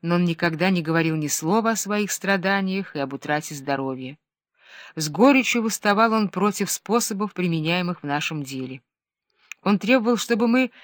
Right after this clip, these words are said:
немедленно прекратили работать тайно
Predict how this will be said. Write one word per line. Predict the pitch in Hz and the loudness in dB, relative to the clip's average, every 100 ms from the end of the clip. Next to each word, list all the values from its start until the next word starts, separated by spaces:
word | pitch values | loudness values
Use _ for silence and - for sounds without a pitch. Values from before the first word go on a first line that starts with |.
| - - | -16 0
немедленно | 190 220 262 226 240 | 4 6 6 4 2
прекратили | 214 214 208 214 - 233 | 2 -2 0 -2 0 0
работать | 214 196 214 214 196 | 2 2 0 -2 -4
тайно | - 190 202 214 240 | 2 4 4 0 -6